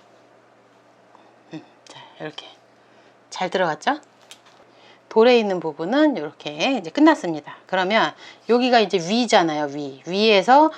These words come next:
여기 가지까지를, 자, 몇 센치를 사용을 할 거냐, 이제 그거를 생각을 하셔야 되는데,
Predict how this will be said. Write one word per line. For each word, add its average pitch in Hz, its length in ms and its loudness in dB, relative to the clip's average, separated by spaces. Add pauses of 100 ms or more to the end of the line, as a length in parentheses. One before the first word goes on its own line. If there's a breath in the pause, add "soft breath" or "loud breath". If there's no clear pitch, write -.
(240 loud breath)
여기 208 240 2
가지까지를, 175 1000 0 (120)
자, 143 200 -4
몇 165 160 -2
센치를 233 640 0
사용을 269 380 2
할 240 100 -2
거냐, 214 540 -2 (260 soft breath)
이제 160 80 -6
그거를 202 640 2
생각을 277 360 2
하셔야 240 280 0
되는데, 156 500 -2